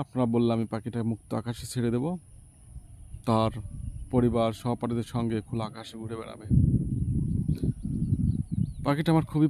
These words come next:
পছন্দর, ছোটোবেলা থেকে পাখিটাকে লালন করে আজ এত বড় করেছি। পাখিটার প্রতি একটা অন্যরকম মায়া, পাখিটাও আমার প্রতি ভীষণ ভালোবাসা। তারপরেও মায়া হয়, কারণ পাখি তো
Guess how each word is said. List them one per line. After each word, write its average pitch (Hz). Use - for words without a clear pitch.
পছন্দর, 143
ছোটোবেলা 127
থেকে 123
পাখিটাকে 123
লালন 113
করে 117
আজ 110
এত -
বড় 110
করেছি। 110
পাখিটার 139
প্রতি 147
একটা -
অন্যরকম 123
মায়া, 117
পাখিটাও 120
আমার 127
প্রতি 127
ভীষণ 143
ভালোবাসা। 104
তারপরেও 127
মায়া 127
হয়, 110
কারণ 107
পাখি 113
তো 120